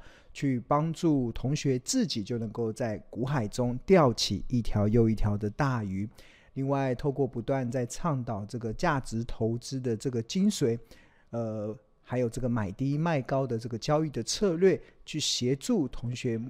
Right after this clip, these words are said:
在目前资讯爆炸，但是却混淆的环境中，能够明辨资讯的真伪，然后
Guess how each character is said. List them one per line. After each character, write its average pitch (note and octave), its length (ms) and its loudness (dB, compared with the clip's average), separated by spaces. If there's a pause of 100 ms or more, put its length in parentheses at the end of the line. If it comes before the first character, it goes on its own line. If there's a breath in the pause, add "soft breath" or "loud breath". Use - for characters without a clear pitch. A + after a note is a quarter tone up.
在 C#3+ 200 0
目 D3 220 0
前 A#2 240 -4
资 F#3+ 240 -2
讯 F3 280 -2
爆 F3+ 280 6
炸， C3+ 380 0 (180)
但 C3 220 -4
是 B2 260 -6
却 A#2 400 -2 (240 soft breath)
混 - 240 0 (160)
淆 G#2 260 -4
的 A2 160 -2
环 A2+ 240 -4
境 C3+ 240 0
中， B2+ 240 0 (100)
能 A2 260 0
够 D#3+ 240 4
明 A2 380 -2
辨 C#3+ 300 6
资 D#3+ 320 2
讯 D3+ 320 0
的 A2+ 140 0
真 G#3+ 320 4
伪， F#3+ 180 6 (540 soft breath)
然 F#2+ 100 -16
后 A#2 640 0